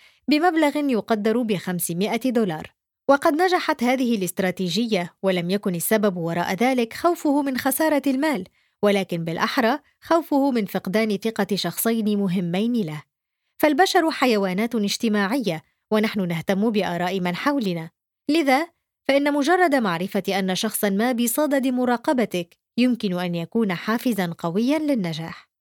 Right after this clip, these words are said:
فلماذا لا تضع لنفسك عقد العادة؟ فكر في الالتزام تجاه شريكك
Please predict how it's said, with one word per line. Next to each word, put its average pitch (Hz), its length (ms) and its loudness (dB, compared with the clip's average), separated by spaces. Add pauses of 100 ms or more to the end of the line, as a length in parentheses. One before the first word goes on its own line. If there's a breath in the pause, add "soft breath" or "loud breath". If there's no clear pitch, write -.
(260)
فلماذا 196 560 2
لا 226 100 0
تضع 214 360 0
لنفسك 180 600 -4
عقد 254 380 2
العادة؟ 196 540 0 (340)
فكر 330 380 2
في - 120 -2
الالتزام 202 640 0
تجاه 175 460 -2
شريكك 214 680 -2